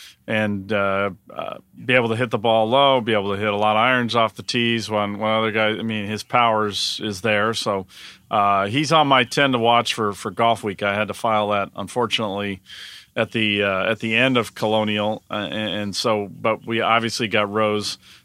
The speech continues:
uh, updated numbers on him, and Koepka was in there. Um, and I, House, I know you have no interest in Jason Day at sixteen to one, but I love the fact that he finally played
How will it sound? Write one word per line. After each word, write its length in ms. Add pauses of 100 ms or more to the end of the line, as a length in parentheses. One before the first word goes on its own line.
(120)
uh, 380
updated 340
numbers 340
on 160
him, 400
and 140
Koepka 400
was 180
in 160
there. 340 (440)
Um, 600
and 160
I, 220
House, 240
I 80
know 140
you 100
have 120
no 260
interest 320
in 80
Jason 400
Day 300
at 100
sixteen 420
to 80
one, 360
but 220 (360)
I 120
love 260
the 80
fact 280
that 100
he 60
finally 380
played 340